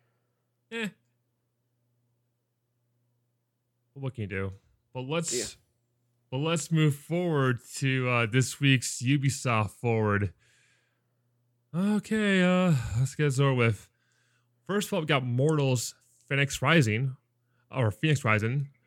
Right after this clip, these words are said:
Speaker 1: formerly known as Gods and Monsters, which would be a free, with a free playable demo on the Stadia. Uh, then we got the Prince of Persia remake. Uh, this is, of course, classic one, done a little more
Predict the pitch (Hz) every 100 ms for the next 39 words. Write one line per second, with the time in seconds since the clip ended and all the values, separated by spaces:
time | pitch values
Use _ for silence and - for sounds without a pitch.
0 | _ _ - 151 139 123 123 113 98 -
1 | 120 110 107 123 139 139 107 107 107 120
2 | 120 117 - 110 95 - - 156 208 208
3 | 185 _ _ _ 156 123 113 - 214 226
4 | 202 - 196 190 180 165 151 175 147 123
5 | 123 - _ _ _ _ _ 120 117 110
6 | - 156 156 127 107 110 123 - _ _
7 | _ _ _ _ _ _ _ _ _ _
8 | _ _ _ _ _ - 139 123 131 147
9 | 151 135 - 180 175 - 175 160 135 117
10 | 160 180 139 98 - 107 98 98 101 95
11 | - 113 101 - - - - 110 104 110
12 | - 113 107 107 123 139 _ - 175 175
13 | 165 151 147 135 117